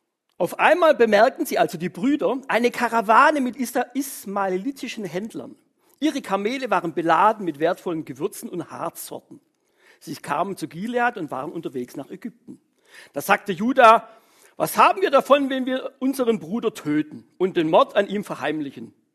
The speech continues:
„Nichts. Los, wir verkaufen ihn an die Ismaeliten.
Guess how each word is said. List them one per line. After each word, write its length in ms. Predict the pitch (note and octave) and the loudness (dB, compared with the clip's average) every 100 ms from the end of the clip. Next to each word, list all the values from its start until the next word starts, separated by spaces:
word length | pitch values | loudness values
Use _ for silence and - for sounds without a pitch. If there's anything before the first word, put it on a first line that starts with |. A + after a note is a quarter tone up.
| _ | _
„Nichts. 640 | C3+ E3 D#3+ - - - _ _ _ _ | -10 -8 -8 -12 -20 -20 _ _ _ _
Los, 400 | F3+ B3 - E3+ | 4 4 4 -8
wir 120 | D#3 | -10
verkaufen 480 | - - F#3+ G3+ F#3+ | -8 0 2 2 -4
ihn 120 | F3+ | -4
an 140 | D#3+ | -6
die 100 | D3+ | -6
Ismaeliten. 600 | D#3 - C3+ - - - | -10 -8 -10 -8 -12 -14